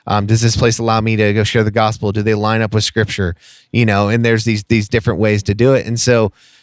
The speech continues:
um, just overwhelmingly, we just kept going through it. And sometimes for me, the way it's, it's been is like, I'm gonna keep walking through open doors and pray that God will just clearly close them. Um, you know, 'cause sometimes that's the easier prayer. Like, all right, God,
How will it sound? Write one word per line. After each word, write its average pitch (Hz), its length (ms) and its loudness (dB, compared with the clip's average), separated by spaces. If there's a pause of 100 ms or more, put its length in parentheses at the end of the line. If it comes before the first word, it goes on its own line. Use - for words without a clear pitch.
(120)
um, 98 540 -4 (880)
just 113 320 -2 (180)
overwhelmingly, 113 920 0
we 104 160 0
just 107 260 0
kept 107 200 -2
going 110 260 0
through 135 160 4
it. - 20 -6
And 127 120 -8
sometimes 156 500 -2
for 131 140 -2
me, 147 300 0
the - 240 -2
way 120 260 2
it's, 107 180 -4
it's 117 200 -4
been 117 240 0
is 110 160 0
like, 104 220 0 (640)
I'm 117 100 0
gonna 123 140 0
keep 123 240 -2
walking 117 420 0
through 117 240 0
open 113 260 0
doors 110 460 0
and 107 180 -10
pray 110 200 0
that 101 160 -4
God 101 240 0
will 104 100 2
just 101 320 -2 (260)
clearly 120 520 0
close 104 400 -2
them. 80 340 -6 (600)
Um, 87 480 -2
you 123 160 0
know, 107 140 2
'cause - 160 0
sometimes 185 300 -2
that's 131 220 -2
the 120 100 -4
easier 107 320 -2
prayer. 113 360 0
Like, 92 260 -6
all 123 60 2
right, 127 120 0
God, 110 280 0